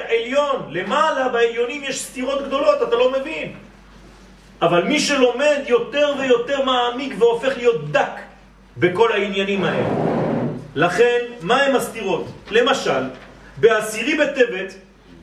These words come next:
שזה יחול יום חמישי הבא, לא זה, יום חמישי עוד שבוע, זה עשירי בטבת, זה יום צום, נכון? למה אנחנו צמים? החל המצור על ירושלים.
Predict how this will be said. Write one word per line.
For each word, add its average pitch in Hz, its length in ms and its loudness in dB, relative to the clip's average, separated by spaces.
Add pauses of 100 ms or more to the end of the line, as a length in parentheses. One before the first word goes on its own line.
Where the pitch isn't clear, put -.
(200)
שזה 147 320 2 (180)
יחול 233 480 0
יום 226 220 4
חמישי 214 680 -4
הבא, - 380 0 (180)
לא 226 200 4
זה, 233 320 0 (520)
יום 220 180 2
חמישי 226 320 -2
עוד 233 160 4
שבוע, 160 420 0 (240)
זה 180 140 0
עשירי 202 360 -2
בטבת, 254 360 2
זה 190 80 -4
יום 220 200 -2
צום, 285 300 -2
נכון? 220 300 0 (520)
למה 277 260 2
אנחנו 220 260 -2
צמים? 170 400 0 (1000)
החל 208 460 2
המצור 262 560 0
על 240 120 0
ירושלים. 214 640 -6